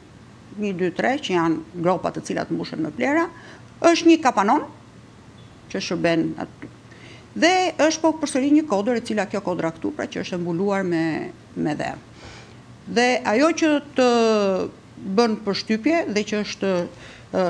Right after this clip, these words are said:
shumë e rëndësishme, ë, shikon që këtu nuk ka asnjë lloj investimi atë për cilën ne kemi dëgjuar prej kohësh nga kryeministri që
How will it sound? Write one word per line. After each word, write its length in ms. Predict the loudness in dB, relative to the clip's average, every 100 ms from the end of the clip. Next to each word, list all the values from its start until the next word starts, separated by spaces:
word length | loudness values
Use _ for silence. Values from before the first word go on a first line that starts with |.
| 0
shumë 220 | 2 2
e 60 | 2
rëndësishme, 480 | 0 -2 -2 2 2
ë, 640 | 0 -10 -20 -8 -2 0 0 -2
shikon 380 | 0 4 4 4
që 160 | 4 2 0 -4
këtu 240 | -6 2 6
nuk 340 | 6 6 2 -2
ka 380 | 0 2 0 -2 -2
asnjë 380 | -2 0 0 2
lloj 160 | 2 0 0
investimi 460 | 0 0 0 -2 -2
atë 180 | -4
për 140 | -6 -4
cilën 240 | -2 -2
ne 80 | -2
kemi 220 | -2 -4 -4
dëgjuar 460 | -2 0 2 0 -2
prej 160 | -2 0
kohësh 400 | -2 -2 -2 -4 -8 -12 -18 -4
nga 160 | 0 0
kryeministri 720 | 2 0 0 0 -4 -4 -6
që 220 | -2 0